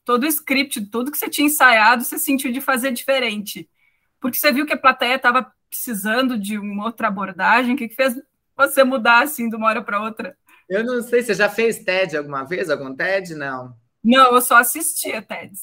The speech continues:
Speaker 2: É. O ted é incrível de fazer, por isso que eu não me canso de fazer, né? Eu já fiz três, já tô pensando em fazer um quarto, agora fui convidada lá pro, pro, pra, pro, pro Rio de Janeiro, pro Leme.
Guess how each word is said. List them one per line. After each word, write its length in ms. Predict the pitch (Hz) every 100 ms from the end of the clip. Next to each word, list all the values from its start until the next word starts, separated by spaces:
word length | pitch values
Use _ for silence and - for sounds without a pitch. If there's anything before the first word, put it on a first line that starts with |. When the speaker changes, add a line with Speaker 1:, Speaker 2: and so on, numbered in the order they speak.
| 151
Speaker 2:
É. 300 | 165 156 123 - _ _ _
O 100 | 170
ted 320 | 165 220 254 262
é 40 |
incrível 440 | 240 214 240 247
de 100 | 143
fazer, 400 | 143 139 135 175
por 100 | 185
isso 140 | 151 165
que 80 | 185
eu 40 |
não 80 | 175
me 100 | 170
canso 340 | 160 175 196
de 100 | 147
fazer, 280 | - 123 160
né? 80 | 160
Eu 40 |
já 100 | 156
fiz 260 | 156 185 180
três, 400 | 147 151 180 180
já 100 | 147
tô 280 | 160 156 151
pensando 500 | 151 147 - 160 175
em 60 |
fazer 260 | 170 143 147
um 100 | 143
quarto, 360 | 139 151 160
agora 200 | 143 143
fui 100 | 151
convidada 520 | 156 143 135 135 143 139
lá 100 | 143
pro, 340 | 139 135 135 _
pro, 320 | 131 131 123
pra, 260 | - 135 131
pro, 580 | - 127 131 127 127 120
pro 100 | 127
Rio 100 | 143
de 80 | 131
Janeiro, 440 | 127 120 139 156
pro 160 | - 123
Leme. 480 | 120 135 170 175